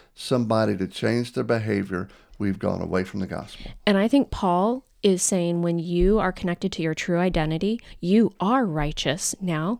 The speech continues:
Speaker 2: that you have accepted Jesus. You do inherit the kingdom of God. And so he calls them to live this life out on earth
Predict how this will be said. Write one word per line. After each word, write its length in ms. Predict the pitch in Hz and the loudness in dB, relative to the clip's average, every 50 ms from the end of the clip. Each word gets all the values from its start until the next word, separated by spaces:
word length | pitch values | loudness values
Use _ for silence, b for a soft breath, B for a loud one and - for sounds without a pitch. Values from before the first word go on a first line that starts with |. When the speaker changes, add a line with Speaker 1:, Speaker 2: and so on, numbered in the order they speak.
| - _ | -8 _
Speaker 2:
that 240 | - 175 160 - - | -4 -4 -4 -4 -6
you 260 | 160 165 165 156 156 175 | -4 -2 -2 0 -2 -2
have 160 | 165 151 151 | -4 -4 -4
accepted 460 | 151 151 - - 214 - - 160 151 | -4 -4 -4 -4 -6 -4 -4 -6 -4
Jesus. 400 | - 151 147 147 - 156 165 - B B B B B B B B | -2 -4 -4 -2 -2 -4 -4 -6 B B B B B B B B
You 420 | - 170 202 220 214 208 208 185 | 0 2 4 4 4 4 2 0
do 300 | 170 - 180 196 240 277 | 2 4 4 6 6 6
inherit 380 | 277 226 196 185 180 165 135 - | 4 4 2 2 0 -2 0 -2
the 100 | 170 - | -4 -4
kingdom 340 | - 170 156 160 156 156 160 | -2 -4 -2 -2 -2 -2 -2
of 140 | 156 - | -2 -2
God. 320 | - 156 151 147 151 160 - - | -2 -2 -2 -2 -2 -4 0 0
And 120 | 175 175 | 0 2
so 140 | - 190 185 | 2 0 0
he 200 | 170 - 185 180 | 0 0 -2 -2
calls 480 | - - - 180 180 233 302 302 - | -2 -6 -4 -2 0 0 0 -2 -4
them 340 | - - 147 147 147 156 196 B B B B B B - | -4 -6 -6 -4 -4 -6 -6 B B B B B B -4
to 460 | - - 190 185 180 180 180 196 220 - _ _ | 0 2 2 4 4 2 0 -2 -4 -10 _ _
live 480 | - 175 165 175 196 226 262 294 269 - | -4 0 2 4 4 4 2 0 -2 0
this 340 | - 196 196 196 - - - | 2 2 2 2 -2 -6 -6
life 480 | 165 175 185 160 151 170 202 - - - | -6 -4 -4 -4 -4 -6 -6 -8 -6 -4
out 280 | 185 180 185 190 - - | -2 -2 -2 -2 -2 -4
on 260 | 165 160 170 170 165 - - | -4 -2 -2 -2 -2 -2 -2
earth 380 | 170 180 160 151 151 170 - | -2 -2 -2 -2 -4 -6 -8